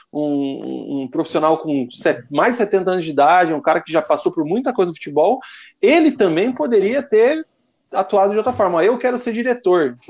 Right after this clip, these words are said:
então tá bom. Não manda o cara ir embora com vinte e um dias. Eu vou pra ser diretor e vou ajudar o cara. Eu acredito, não." Não. Então, assim,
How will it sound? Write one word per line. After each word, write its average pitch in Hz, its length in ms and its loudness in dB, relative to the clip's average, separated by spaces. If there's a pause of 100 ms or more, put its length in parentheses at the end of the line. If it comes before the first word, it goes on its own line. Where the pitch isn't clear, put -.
então 151 240 -6
tá 226 160 2
bom. 147 300 2 (480)
Não 226 180 0
manda 311 260 2
o 262 40 -4
cara 190 180 2
ir 165 80 2
embora 147 320 2
com 143 100 -8
vinte 139 180 -6
e 147 60 -10
um 135 60 -4
dias. 123 220 -2
Eu 196 100 2
vou 190 220 0
pra 415 120 0
ser 233 160 -2
diretor 156 640 0
e 254 60 -8
vou 208 160 0
ajudar 247 260 0
o 285 80 0
cara. 320 380 -4 (200)
Eu 139 100 0
acredito, 190 540 -4
não." 220 160 -10 (300)
Não. 190 300 0 (240)
Então, 202 120 0
assim, 202 380 0